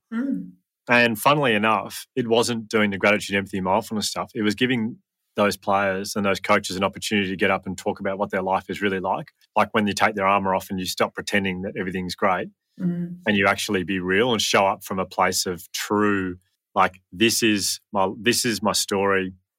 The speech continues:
Speaker 2: This is how I'm going right now." On a pre-season camp, there was an opportunity for players. It wasn't compulsory, but if you feel comfortable, um, talk about your, your, your, your journey or how you're going right now. And some of the stories that came out,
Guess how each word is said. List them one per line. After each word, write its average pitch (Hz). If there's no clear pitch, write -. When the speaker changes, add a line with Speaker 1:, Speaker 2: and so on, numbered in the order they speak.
Speaker 2:
This 104
is 104
how 101
I'm 95
going 92
right 92
now." 92
On 127
a -
pre-season 98
camp, 110
there 104
was 92
an 104
opportunity 113
for 104
players. 107
It 143
wasn't 101
compulsory, 107
but 101
if 104
you 104
feel 113
comfortable, 107
um, 98
talk 110
about 98
your, 101
your, 110
your, 113
your 110
journey 104
or 92
how 98
you're 95
going 95
right 95
now. 104
And 104
some 175
of 135
the 104
stories 104
that 98
came 95
out, 95